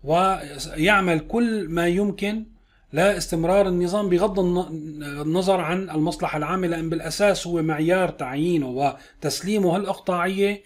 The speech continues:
هو الولاء المطلق والتزامه بتقديم المال بشكل محاصصة دائمًا، ويتحول لخازن لمال لصالح السلطة، والرجال ب-،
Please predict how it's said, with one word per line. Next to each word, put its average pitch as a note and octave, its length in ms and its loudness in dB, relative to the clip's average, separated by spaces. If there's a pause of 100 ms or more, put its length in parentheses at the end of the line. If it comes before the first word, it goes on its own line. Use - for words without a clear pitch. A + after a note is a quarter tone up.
(320)
هو F#3+ 240 2
الولاء D#3+ 800 0
المطلق D#3 600 -4
والتزامه E3+ 840 0
بتقديم D#3 580 -4
المال D#3 560 0 (880)
بشكل C#3 340 -8
محاصصة D3+ 680 -4
دائمًا، D3+ 480 -2
ويتحول B2+ 640 -6
لخازن C3+ 480 -6
لمال B2 380 -6 (320)
لصالح F3 440 -2
السلطة، G3 580 0 (400)
والرجال G3+ 1120 4 (520)
ب-، F#3+ 440 0